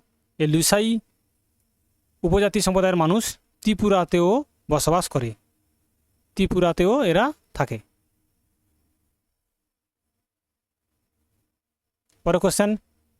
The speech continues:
দেহিং পাটকই জাতীয় উদ্যানটি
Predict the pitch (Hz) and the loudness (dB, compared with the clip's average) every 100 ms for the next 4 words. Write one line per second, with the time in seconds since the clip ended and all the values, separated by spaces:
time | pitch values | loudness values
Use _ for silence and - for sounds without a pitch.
0 | _ 151 180 190 226 156 - _ _ _ | _ -4 0 2 2 0 -4 _ _ _
1 | _ _ _ _ _ 190 190 - 185 156 | _ _ _ _ _ 0 0 0 0 2
2 | 175 175 196 196 202 - 175 202 190 139 | 2 2 2 2 0 -2 0 0 0 -2